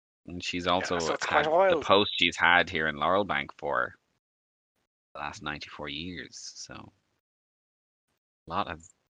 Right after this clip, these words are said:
Speaker 1: not happened in that time, by the sounds of it, compared to what's happening the last few days.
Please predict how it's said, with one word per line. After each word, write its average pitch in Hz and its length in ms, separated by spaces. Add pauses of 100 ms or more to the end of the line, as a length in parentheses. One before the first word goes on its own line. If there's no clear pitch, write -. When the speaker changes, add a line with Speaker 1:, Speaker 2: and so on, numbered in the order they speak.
(760)
Speaker 1:
not 95 240
happened 73 400
in 73 120
that 64 200
time, 73 260 (180)
by 76 140
the 76 80
sounds 80 280
of 80 80
it, 80 120
compared 82 300
to 85 80
what's 82 200
happening 82 480 (1120)
the 80 100
last 82 220
few 85 80
days. 85 440